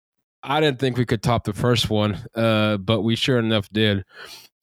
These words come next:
Uh, the second one, um,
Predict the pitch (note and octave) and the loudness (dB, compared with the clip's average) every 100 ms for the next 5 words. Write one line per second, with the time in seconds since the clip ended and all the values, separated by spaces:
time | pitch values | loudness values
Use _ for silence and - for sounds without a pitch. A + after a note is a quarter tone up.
0 | - B2+ B2 A#2+ A2+ A#2+ - E3 E3 D3 | -6 -2 0 0 -2 -4 -2 -2 0 -2
1 | A2+ A#2 A2+ G#2+ G#2+ G2 - - G#2 F2+ | 0 0 2 0 -2 -6 -10 -2 0 2
2 | E2+ E2 G#2 | 0 -2 -4